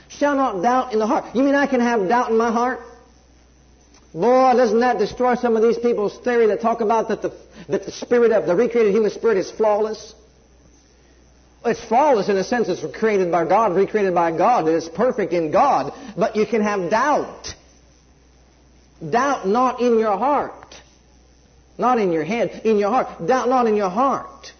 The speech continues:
What does doubt have to do with faith? It's vital that we have this comprehensive insight into the faith of God, how it works. It's what we live by.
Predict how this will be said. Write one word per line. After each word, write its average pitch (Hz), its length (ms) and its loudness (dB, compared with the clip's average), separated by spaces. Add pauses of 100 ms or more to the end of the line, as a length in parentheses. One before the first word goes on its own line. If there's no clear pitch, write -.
(240)
What 233 320 2
does 165 320 -4
doubt 240 360 2 (100)
have 220 380 -6
to 180 220 0
do 165 520 2 (160)
with 196 260 0
faith? 202 340 -8 (1600)
It's 220 200 2
vital 254 480 -2 (720)
that 208 140 2
we 214 100 6
have 240 220 2
this 208 160 0
comprehensive 233 600 0
insight 233 440 -2
into 220 160 2
the 220 100 0
faith 240 320 2
of 214 80 -4
God, 233 200 -2
how 233 200 0
it 220 60 -2
works. - 500 -4 (580)
It's - 160 0
what 220 200 2
we 240 80 6
live 247 260 4
by. 120 220 -4